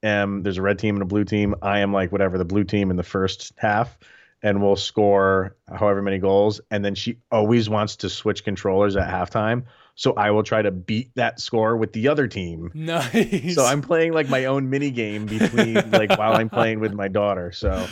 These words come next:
Speaker 2: Nice.
Speaker 1: but that's it. That's, that's, uh,
Speaker 2: Wow.
Speaker 1: that's going in the,
Speaker 2: Panda
Speaker 1: in the
Speaker 2: ball.
Speaker 1: kid book. Panda ball. Panda
Speaker 2: Panda ball.
Speaker 1: watch.
Speaker 2: <laughs> Awesome, man.
Speaker 1: <laughs>
Speaker 2: That's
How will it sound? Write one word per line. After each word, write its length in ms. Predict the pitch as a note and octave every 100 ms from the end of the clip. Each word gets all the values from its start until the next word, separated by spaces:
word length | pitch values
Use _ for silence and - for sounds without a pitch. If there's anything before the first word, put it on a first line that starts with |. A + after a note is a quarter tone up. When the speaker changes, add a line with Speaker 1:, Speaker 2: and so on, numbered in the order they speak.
| B3 F#4+ -
Speaker 2:
Nice. 380 | D#3 C3+ B2+
Speaker 1:
but 220 | A#2+ G#2+ - _
that's 240 | G#2+ A#2 A#2
it. 240 | F#3 F#3+
That's, 380 | A2+ G#2+ - -
that's, 420 | - G#2+ A2 -
uh, 440 | A#2+ A2 A2 A2 G#2+
Speaker 2:
Wow. 380 | A#2 C3+ D3 D3+
Speaker 1:
that's 120 | -
going 180 | B2+ B2
in 80 | B2 B2+
the, 80 |
Speaker 2:
Panda 60 | B2+
Speaker 1:
in 40 | B2+
the 40 |
Speaker 2:
ball. 100 | A#2
Speaker 1:
kid 140 | D#3 B2+
book. 300 | A#2+ A2+ - _ _
Panda 380 | - B2+ B2 G#2
ball. 400 | F2 E2+ E2 -
Panda 240 | - E3 C3+
Speaker 2:
Panda 120 | C3
ball. 100 | G#2
Speaker 1:
watch. 640 | G2 F#2+ F#2 - - - - _ _ _ _ _ _ _ - - - - - _ -
Speaker 2:
<laughs> 80 | - - - - - - - - _ _ _ _ _ - - C#4+ C4 G4 -
Awesome, 460 | D#3+ E3 - B2+
man. 320 | A#2 A2+ A#2+ C3 C#3+
Speaker 1:
<laughs> 120 | -
Speaker 2:
That's 500 | D#3 C3 - C#3 C3